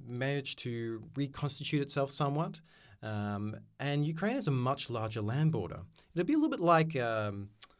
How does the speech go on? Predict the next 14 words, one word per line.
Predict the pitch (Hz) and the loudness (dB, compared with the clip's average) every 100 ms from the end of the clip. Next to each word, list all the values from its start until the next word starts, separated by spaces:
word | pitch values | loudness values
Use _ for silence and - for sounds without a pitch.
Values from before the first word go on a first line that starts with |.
| _ _ _ _ - | _ _ _ _ -6
Mexico | 135 165 170 160 117 | -2 0 -2 -4 -4
or | 110 104 | -4 -8
Canada | - - 247 160 90 95 | -6 -2 0 2 0 0
inviting | 123 113 123 120 123 117 101 | -4 0 0 0 -2 -6 -8
Chinese | - 147 170 202 208 | -4 0 2 0 -2
forces | - 110 104 107 101 | -4 -4 -4 -8 -8
along | 101 107 107 104 104 - | -6 -2 -2 -4 -6 -12
the | - | -12
border | 101 98 98 | -6 -6 -6
with | 95 90 | -8 -8
America. | 101 120 175 165 92 82 - - - _ _ | -4 0 0 0 -4 -6 -14 -20 -20 _ _
That | 139 139 | -4 -2
would | 123 | -2
be | 120 110 | -4 -6